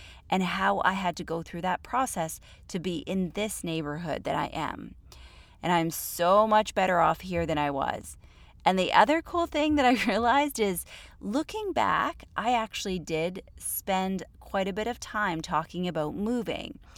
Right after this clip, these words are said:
in the year before I moved. And I, you know, I would tell my friends that I was thinking about, you know, maybe living in a different part of Toronto, maybe living in a different neighborhood, just to see what it was like. But I never took the plunge because, quite honestly,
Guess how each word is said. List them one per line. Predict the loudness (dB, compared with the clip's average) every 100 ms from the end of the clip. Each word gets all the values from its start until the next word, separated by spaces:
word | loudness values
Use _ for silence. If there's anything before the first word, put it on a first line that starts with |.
| -20 -20 -20 -16 -6
in | -4
the | -2
year | -4 -4 -4 -2 -4
before | -4 -6 -4 0 2
I | 2
moved. | -2 -4 -8 -10 -6
And | -2 0 -2 0
I, | 0
you | 2 2
know, | 2
I | 2
would | -2 -6
tell | -4 -2
my | 0 -2
friends | 0 0 2 -2 -2
that | -2
I |
was | -2 -6
thinking | -8 -8 -4 -4 0
about, | 2 2 -2 -8 -20 -20 -18 -2
you | 2
know, | 4 4 4
maybe | 0 -2 -2 -2
living | -2 -2 -2 -4
in | -4
a |
different | -4 -4 -6 -8
part | -2 2 2 0 -6 -20 -20 -14 -4
of | -4
Toronto, | 0 6 6 6 2
maybe | 0 0 0
living | -2 -2
in | -2
a | -2
different | -4 -4 -4 -4
neighborhood, | -4 -4 -4 -4 -6 -6
just | -10 -8
to |
see | -8 -4 -2
what | -2
it | -2
was | -4 0
like. | 0 0 -6 -18 -20 -20 -20 -20 -8
But | 2
I | 2
never | 4 2 0
took | -4 -6
the | -6
plunge | -2 2 4 2 -4
because, | -6 -2 -2 -4 -10
quite | -10 -8
honestly, | -6 -8 -10 -12 -8 -6 -6